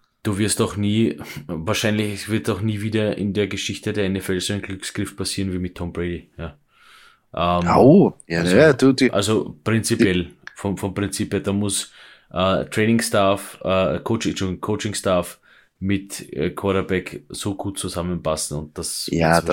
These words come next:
Speaker 2: das war
Speaker 1: wahrscheinlich
Speaker 2: das, also wenn man sich,
Speaker 1: also
Speaker 2: das
Speaker 1: nicht
Speaker 2: stimmt
Speaker 1: nie
Speaker 2: schon.
Speaker 1: wieder, sag niemals nie, aber pff,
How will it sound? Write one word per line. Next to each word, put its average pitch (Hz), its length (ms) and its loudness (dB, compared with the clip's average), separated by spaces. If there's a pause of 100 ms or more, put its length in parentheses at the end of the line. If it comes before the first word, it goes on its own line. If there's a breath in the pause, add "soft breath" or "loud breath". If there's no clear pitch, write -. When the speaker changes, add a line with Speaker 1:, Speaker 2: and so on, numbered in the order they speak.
(120)
Speaker 2:
das - 20 -2
war 90 140 4
Speaker 1:
wahrscheinlich 85 500 -4
Speaker 2:
das, - 360 2
also - 180 -4
wenn 101 100 6
man 110 80 6
sich, 117 220 2 (320 soft breath)
Speaker 1:
also - 120 2
Speaker 2:
das 117 100 4
Speaker 1:
nicht 143 100 8
Speaker 2:
stimmt 123 100 6
Speaker 1:
nie 147 60 10
Speaker 2:
schon. 143 100 8
Speaker 1:
wieder, 143 260 6
sag 147 240 4
niemals 131 300 4
nie, 139 260 4
aber 117 540 4
pff, - 500 -14